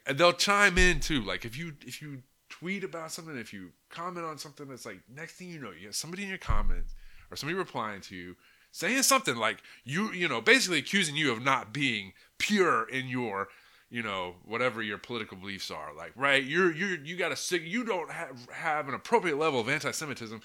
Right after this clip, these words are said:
so you need to express, you know, or, or I'm taking you to task, or I'm, I'm putting this into your reply so that you know it was really the Jews. It's like, you know, I mean, it's, it's kind of absurd because it's like, it, it makes,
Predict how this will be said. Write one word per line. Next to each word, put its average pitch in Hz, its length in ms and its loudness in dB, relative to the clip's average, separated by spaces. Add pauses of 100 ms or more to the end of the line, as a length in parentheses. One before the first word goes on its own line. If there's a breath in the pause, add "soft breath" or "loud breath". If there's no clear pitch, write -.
(140 loud breath)
so 151 120 -8
you 220 140 0
need 170 220 -2
to 123 320 -2 (280 loud breath)
express, 160 680 -2 (320 loud breath)
you 123 100 -6
know, 110 320 0 (100)
or, 98 260 0 (100)
or 101 120 0
I'm 151 140 2
taking 160 240 -4
you 151 100 -4
to 127 80 -6
task, 135 240 0
or 139 60 6
I'm, - 180 10
I'm 135 120 -4
putting 170 180 -6
this 160 160 -6
into 156 120 -4
your 139 80 -2
reply 143 200 -2
so 139 140 -6
that 139 140 -4
you 277 120 -6
know 160 320 0 (380 soft breath)
it - 20 -8
was 143 140 -8
really 202 200 -4
the 107 120 -16
Jews. - 360 -2 (640 soft breath)
It's - 140 -8
like, 143 180 -6
you 170 140 -4
know, 110 240 0 (1700 soft breath)
I 156 60 4
mean, 180 140 10
it's, 180 100 10
it's 170 200 10
kind 214 180 10
of 180 60 8
absurd 139 320 4
because 131 240 -2
it's 120 100 -2
like, 135 120 2
it, 127 120 -4 (100)
it 131 120 -6
makes, 151 500 0